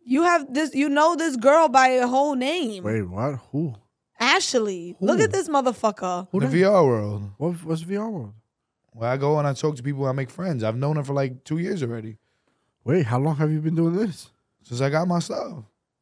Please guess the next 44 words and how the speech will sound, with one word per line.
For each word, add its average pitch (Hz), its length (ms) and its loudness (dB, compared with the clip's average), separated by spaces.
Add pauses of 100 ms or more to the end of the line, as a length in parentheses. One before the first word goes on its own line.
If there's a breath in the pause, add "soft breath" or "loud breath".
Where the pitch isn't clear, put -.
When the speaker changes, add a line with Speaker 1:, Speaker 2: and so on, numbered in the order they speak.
(840)
Speaker 1:
When 262 280 -2
do 311 60 0
you 302 120 0
do 302 180 -4
this? 190 300 -4 (480)
Speaker 3:
What 120 100 -12
do - 20 -4
you 143 60 -4
mean, 170 260 -2
when? 101 420 -4
Speaker 1:
Yeah, 302 180 0
like, 214 200 -2
when 226 220 -2
do 247 60 0
you 262 160 0
do 277 160 -6
this? - 360 -14 (1080)
When 214 180 -4
I'm 202 100 -4
not 208 220 -6
there? 202 200 -4 (640)
Speaker 3:
You, 160 240 -2 (140)
you 117 180 -2
don't 165 160 6
see 175 200 -2
me 180 120 6
with 170 140 4
my 165 120 4
shit 180 220 -2
on 196 140 4
talking 180 240 0
to 202 80 -2
people? 220 380 -6 (3000)
Speaker 2:
That's 104 240 -20
valid. 120 560 -6
If 113 200 -8
I 135 200 4
haven't 139 200 4
seen 131 240 0
that, 98 200 -4
but 104 100 -4
is 104 160 -4
that 107 140 -2
valid? 139 320 -4